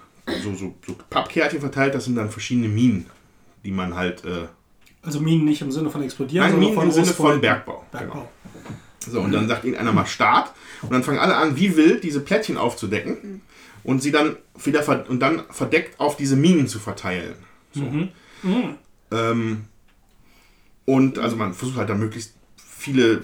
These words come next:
Speaker 1: wertvollere Sa-, Saphire halt in irgendeine Mine zu bekommen, die vielleicht eher so auf, bei, auf der einen Seite des Spielfelds ist. Und, äh, ja, und man muss halt ein bisschen achten, ähm, dass, also, ne, also die Edelsteine sind, bringen halt Punkte.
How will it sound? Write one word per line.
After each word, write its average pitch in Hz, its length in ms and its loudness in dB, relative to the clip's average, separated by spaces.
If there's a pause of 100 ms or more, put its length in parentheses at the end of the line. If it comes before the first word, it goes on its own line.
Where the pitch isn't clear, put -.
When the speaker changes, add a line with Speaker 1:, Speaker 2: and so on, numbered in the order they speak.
(140)
Speaker 1:
wertvollere 113 840 0
Sa-, 107 300 -4
Saphire 165 420 0
halt 139 120 2
in 104 60 -4
irgendeine 110 240 -2
Mine 185 240 4
zu 185 120 -4
bekommen, 143 300 -2
die 127 60 -6
vielleicht 110 280 -6
eher 120 160 2
so 113 120 -4
auf, - 220 -6
bei, 107 100 0
auf 98 180 -6
der - 120 -4
einen 165 220 4
Seite 151 260 2
des 139 80 -4
Spielfelds 170 500 0
ist. - 420 -2 (640)
Und, 135 400 4
äh, 127 360 4 (720)
ja, 101 100 0
und 101 120 0
man 135 120 6
muss 170 140 2
halt 170 100 4
ein 156 80 -2
bisschen 165 240 0
achten, - 400 -2 (500)
ähm, 143 340 2
dass, 147 360 0 (140)
also, 117 220 -6 (400)
ne, - 220 -4
also 104 140 -4
die 113 140 -4
Edelsteine 135 420 2
sind, 92 240 -6
bringen 147 240 2
halt 190 140 2
Punkte. 233 400 0